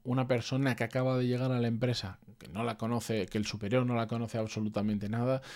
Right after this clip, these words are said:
que si tú ya te has ganado los galones en la empresa, si eres una persona, em, que por lo que sea, has hecho bien tu trabajo, tienes un track record, un historial, como le queráis llamar, bueno, eres una persona de confianza para la empresa,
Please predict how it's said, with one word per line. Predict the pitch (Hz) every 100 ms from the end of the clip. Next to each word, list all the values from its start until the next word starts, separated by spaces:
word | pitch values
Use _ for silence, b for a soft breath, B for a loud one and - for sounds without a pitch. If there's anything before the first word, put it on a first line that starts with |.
| B -
que | -
si | 95
tú | 110
ya | 113
te | 120
has | 113
ganado | 110 98 107 123
los | 120 101 - 98
galones | 101 87 117 113 -
en | 95
la | 90
empresa, | 87 113 101
si | - 104
eres | 104
una | 117 110
persona, | 104 117 123 143 B B B B -
em, | 101 95 98
que | - 101
por | 98
lo | 92
que | 90
sea, | - 117 143 B B - 104
has | - 104
hecho | - 110
bien | 117
tu | 117
trabajo, | 110 104 127 135 139
tienes | 123 113 113
un | 120 107 - _ _
track | 110 113 104
record, | 107 110 117 117 113 B B
un | 117 117
historial, | - 113 113 120 113
como | 117 110
le | 107
queráis | 110 113 107
llamar, | 110 113 101 B B -
bueno, | 113 135 139 143 139 B B
eres | 110 107
una | 120
persona | 110 107 120 117
de | 107
confianza | 104 101 - 120 123 120 117
para | 117 110
la | 110
empresa, | 107 123 120 123 123